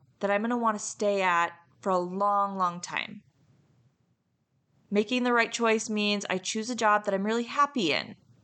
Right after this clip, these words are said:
So maybe that means you really enjoy the work that you do, the specialty that you choose, the tasks that that entails, the population you work with.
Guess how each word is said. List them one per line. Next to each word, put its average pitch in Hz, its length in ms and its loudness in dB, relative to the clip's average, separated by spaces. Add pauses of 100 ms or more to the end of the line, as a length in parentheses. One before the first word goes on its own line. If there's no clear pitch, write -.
(720)
So 190 280 2
maybe 202 640 0 (300)
that 196 180 0
means 185 420 -2
you 185 480 2
really 202 280 0
enjoy 190 720 -2
the 196 80 0
work 196 360 -4
that - 260 -6
you 165 120 -2
do, 131 220 -8
the 175 80 -10
specialty 190 640 -2
that - 160 -4
you 160 120 -4
choose, - 460 -6
the - 100 -8
tasks - 580 -2
that 180 200 -2
that 170 180 2
entails, 170 460 -6
the 180 100 -8
population 214 720 0
you 170 100 -6
work 156 300 -2
with. - 240 -6